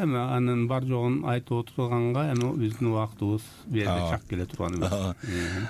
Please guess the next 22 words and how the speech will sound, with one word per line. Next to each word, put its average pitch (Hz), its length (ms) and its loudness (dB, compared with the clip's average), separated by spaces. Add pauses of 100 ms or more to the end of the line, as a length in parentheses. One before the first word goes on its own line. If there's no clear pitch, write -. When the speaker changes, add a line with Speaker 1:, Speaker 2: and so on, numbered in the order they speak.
Speaker 2:
Ага, 131 280 2
анан, 143 280 0
э, 113 360 2
негизи 139 580 2
<clears throat> - 460 0
бул 98 260 -2 (160)
талант 127 380 0 (100)
деген, 92 320 0
жөндөм 113 400 2
шык - 200 0 (120)
деген 92 260 2
бир 85 160 -2 (300)
Кудайдан 101 480 0
берилген, 95 480 0
жараткандан 92 460 0
берилген 90 220 2
бир 80 80 0
шыбага 104 420 0
да. 82 160 -6 (260)
Ушул 131 280 0
нерсеге 143 480 2
келгенде, 147 720 2